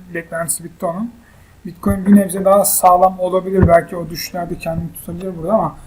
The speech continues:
on yedi bin beş yüz resmen ateşle oynuyorlar şu anda. Yani burayı kırarsa yani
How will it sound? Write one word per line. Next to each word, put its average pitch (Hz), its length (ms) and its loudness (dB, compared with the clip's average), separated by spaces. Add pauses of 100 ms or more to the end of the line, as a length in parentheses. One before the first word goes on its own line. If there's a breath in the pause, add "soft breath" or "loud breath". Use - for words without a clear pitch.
(440 soft breath)
on 208 140 6
yedi 190 280 0
bin 185 300 -4
beş 180 260 -6
yüz 185 180 -10
resmen 196 540 -6
ateşle 180 480 -8
oynuyorlar 147 340 -8
şu 151 180 -10
anda. 156 280 -8 (380 soft breath)
Yani 151 200 -12
burayı 185 260 0
kırarsa 196 680 2 (1000 soft breath)
yani 185 240 -14